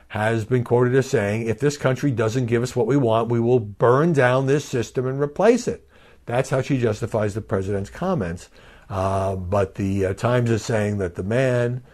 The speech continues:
this guy's name is Hawk Newsome, uh, has no relationship with the official organization, despite using the name for his own group. All right,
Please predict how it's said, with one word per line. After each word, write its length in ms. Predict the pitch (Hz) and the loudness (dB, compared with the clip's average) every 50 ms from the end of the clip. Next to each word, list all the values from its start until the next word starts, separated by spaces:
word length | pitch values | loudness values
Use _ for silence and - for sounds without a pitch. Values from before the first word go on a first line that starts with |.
| - _ _ | -20 _ _
this 100 | - - | -16 -6
guy's 280 | - 113 107 101 87 | -4 -4 -4 -2 -4
name 180 | 110 104 101 95 | -4 -4 -4 -4
is 140 | 92 85 - | -6 -8 -10
Hawk 400 | - - - 135 131 127 - 101 | -10 -2 2 2 2 2 0 -4
Newsome, 760 | 98 101 113 143 175 175 170 - 110 85 82 85 98 120 131 - _ _ _ _ _ _ _ _ _ _ _ _ _ _ _ - | -4 -2 2 2 2 2 0 -2 -6 -6 -6 -8 -8 -10 -10 -12 _ _ _ _ _ _ _ _ _ _ _ _ _ _ _ -12
uh, 420 | - 117 110 107 107 104 107 104 98 | -6 -2 -2 0 0 0 -2 -2 -4
has 240 | 95 110 113 113 | -2 -2 -2 2
no 140 | 120 156 175 | 6 6 8
relationship 540 | 185 170 160 175 214 240 233 - 143 104 - | 8 8 8 8 8 6 4 2 0 0 0
with 80 | 117 107 | -2 -2
the 80 | 113 | -2
official 360 | 110 - 135 120 - 135 123 | 0 0 -2 -2 0 0 0
organization, 840 | 120 117 113 113 110 110 110 104 120 160 214 208 - - 87 80 90 | 0 0 0 -2 -2 -2 -2 0 2 2 2 2 0 -4 -8 -8 -8
despite 420 | 101 - - - - 98 98 95 | -10 -12 -10 -6 -4 -4 -4 -2
using 300 | 92 101 104 98 104 101 | -4 -4 -4 -4 -4 -4
the 80 | 98 95 | -6 -6
name 260 | 92 90 90 90 85 | -6 -6 -6 -6 -6
for 220 | - 98 92 85 | -6 -4 -4 -2
his 180 | 85 98 87 85 | -2 -4 -4 -4
own 200 | 90 87 85 80 | -4 -6 -4 -6
group. 240 | 82 80 - - - | -8 -8 -8 -4 2
All 200 | 117 135 160 165 | 4 6 6 6
right, 260 | 156 139 110 - | 6 4 2 0